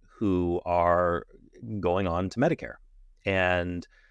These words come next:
many of those people do not have adequate savings and,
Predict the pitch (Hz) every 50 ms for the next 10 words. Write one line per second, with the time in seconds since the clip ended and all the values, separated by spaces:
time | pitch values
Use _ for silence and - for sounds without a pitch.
0 | _ _ _ _ _ _ 104 98 92 90 92 101 110 113 113 107 95 90 85 87
1 | 85 85 80 - - - 73 - - 78 80 80 82 90 92 90 - _ _ _
2 | - 101 104 104 104 107 98 101 101 92 87 90 - - - - - - - 135
3 | - - - - - - - - _ _ _ _ _ - 90 87 87 85 82 82
4 | 82 82 80 80 78 80 80 80 82 80 80